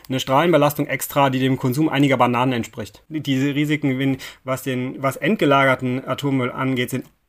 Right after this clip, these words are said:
absolut verschwindend. Und es ist nicht klar zum Beispiel, dass irgendwie auch der Müll von erneuerbaren Energien,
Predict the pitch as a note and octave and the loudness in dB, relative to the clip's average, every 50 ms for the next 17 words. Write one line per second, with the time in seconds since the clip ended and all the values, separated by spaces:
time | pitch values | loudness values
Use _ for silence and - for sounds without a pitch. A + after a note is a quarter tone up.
0 | _ - - - - - - E3+ D3+ C#3 C3+ C3+ B2+ - - C3+ B2 - D3+ D#3 | _ -10 -10 -10 -10 -8 -6 -4 -2 -2 -2 -4 -6 -6 -6 -4 -4 -2 -2 0
1 | E3 C#3+ C3 - - - - - - _ _ _ - C#3+ C#3+ C3+ C3 C3 C3 - | 2 0 0 -2 -6 -18 -20 -20 -20 _ _ _ -8 -6 -4 -2 -2 -4 -4 -4
2 | - C3+ C3+ D3 C#3+ - D#3+ - - - D3 C3 D3+ E3 - D#3 C#3+ C#3 C3 - | -4 -4 -2 -2 0 0 0 0 0 2 4 4 4 4 4 4 4 4 4 2
3 | D3 C3 B2+ C3 - - D#3 C#3 C3+ C3+ A#2+ B2 B2 A#2+ - - - - _ _ | 0 0 0 0 -2 -2 -2 0 0 0 0 0 -2 -2 -4 -10 -20 -20 _ _
4 | _ _ - - - - - - - - - - - B2+ A#2+ B2 B2+ C3 - C3 | _ _ -20 -20 -18 -16 -12 -8 -8 -8 -6 -6 -4 -4 -2 -2 -2 -4 -4 -4
5 | B2 B2+ C3 C3 C3+ - - C#3+ C3+ B2+ B2 B2+ C#3 D3+ D3 C3+ C3 B2+ C#3 B2+ | -4 -4 -4 -4 -4 -4 -4 -2 0 0 2 4 4 4 6 4 4 2 2 0
6 | B2 B2 A#2+ A2 A#2+ A#2+ B2 B2 B2+ B2+ - | -2 -2 -4 -4 -4 -4 -4 -4 -4 -6 -8